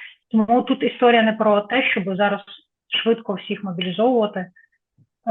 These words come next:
в першу чергу там жінок чи людей вісімнадцяти років. Я особисто вважаю, що, е, на даний момент це ще не той, не той період.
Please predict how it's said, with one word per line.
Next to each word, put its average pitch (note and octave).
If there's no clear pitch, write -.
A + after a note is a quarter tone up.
в -
першу G#3+
чергу F#3
там F3
жінок G#3
чи F3+
людей F#3
вісімнадцяти F#3+
років. A3
Я G3
особисто F3+
вважаю, F#3+
що, F3
е, A3
на G3
даний F#3+
момент F#3
це G3
ще F#3+
не F#3+
той, F#3+
не G3+
той G3
період. G3